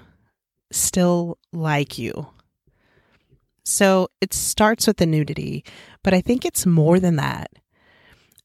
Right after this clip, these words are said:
It's also the freedom to do whatever you want. There are so few rules, so you really feel like you can explore parts of yourself that you never could before.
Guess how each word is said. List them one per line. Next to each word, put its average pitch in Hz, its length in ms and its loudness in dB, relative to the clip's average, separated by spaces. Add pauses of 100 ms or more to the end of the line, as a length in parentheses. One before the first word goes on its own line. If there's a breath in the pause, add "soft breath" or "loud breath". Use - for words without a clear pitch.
It's - 180 0 (100)
also 226 420 2
the 294 100 -2
freedom 170 480 2
to - 160 -4
do 175 240 0
whatever 165 440 -2
you 190 160 4
want. 175 640 -2 (540)
There 190 280 2
are 190 60 2
so 196 880 2
few 185 600 0
rules, 156 800 0 (520 soft breath)
so - 200 2
you 180 320 0
really 196 340 4
feel 180 220 2
like 147 260 -2
you 165 80 -2
can - 160 -4
explore 175 480 0
parts - 360 0
of - 40 -4
yourself 147 400 0
that 156 140 0
you 160 120 2
never 147 320 2
could - 240 -4
before. - 600 -10